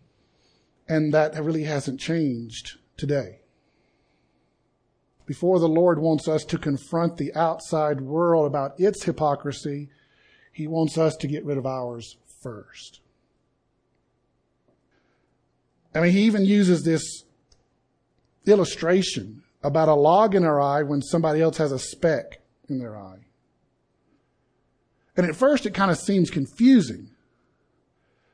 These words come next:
because usually, like I said, we're judgmental about the things we're good at. But it's not about the thing, it's about the attitude of the heart.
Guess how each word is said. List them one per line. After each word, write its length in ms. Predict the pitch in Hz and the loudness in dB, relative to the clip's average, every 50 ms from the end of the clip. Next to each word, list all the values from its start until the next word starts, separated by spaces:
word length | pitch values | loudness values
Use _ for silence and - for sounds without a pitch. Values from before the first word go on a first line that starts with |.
| _ | _
because 260 | - - 220 185 147 185 | 2 4 4 6 6 8
usually, 340 | 240 254 233 240 220 208 | 6 6 8 6 6 6
like 200 | 185 180 180 180 | 6 6 6 4
I 40 | 175 | 2
said, 180 | 165 - 190 190 | 2 2 4 4
we're 120 | 190 165 | 4 2
judgmental 540 | 143 147 196 196 151 156 190 214 202 202 175 | 4 4 4 4 4 4 2 2 2 2 0
about 180 | 160 160 156 - | 0 0 -2 -2
the 60 | 147 | -4
things 280 | - 185 175 170 147 | -4 -2 -2 0 0
we're 120 | 147 151 131 | -2 -6 -4
good 240 | 127 180 233 202 143 | -2 0 0 0 0
at. 320 | 101 - - - _ - _ _ _ _ _ _ _ _ _ _ _ _ _ _ _ _ _ _ _ _ _ _ _ _ _ _ _ _ - | -2 -8 -14 -18 _ -20 _ _ _ _ _ _ _ _ _ _ _ _ _ _ _ _ _ _ _ _ _ _ _ _ _ _ _ _ -2
But 120 | - 196 185 | 0 0 0
it's 180 | 185 180 - | 0 0 0
not 320 | 175 170 196 226 254 277 277 | 2 2 2 2 2 2 0
about 760 | 254 190 165 190 185 180 170 170 165 165 185 - - - - _ _ _ _ _ _ _ _ - | 0 0 2 4 4 4 4 4 2 0 -2 -4 -12 -20 -20 _ _ _ _ _ _ _ _ -4
the 160 | 147 170 156 | 0 0 0
thing, 880 | - - - - 247 254 220 170 147 143 147 156 175 185 180 - - - _ _ _ _ _ _ _ _ _ _ _ _ _ _ _ _ _ _ _ - | 0 -2 -2 2 4 6 6 6 4 2 2 2 0 0 -2 -6 -16 -20 _ _ _ _ _ _ _ _ _ _ _ _ _ _ _ _ _ _ _ -4
it's 160 | 175 - - | -4 -2 -2
about 280 | 175 156 160 156 156 156 | 0 0 2 0 0 -2
the 140 | 160 147 | -2 -2
attitude 500 | 160 170 175 180 165 - - 170 160 156 190 | 0 2 2 0 -2 -2 -2 -2 0 0 -2
of 160 | - 147 131 | -4 -6 -8
the 60 | 156 | -8
heart. 540 | 127 - - 233 214 135 - - _ - - | -8 -8 -10 -10 -8 -10 -10 -12 _ -20 -20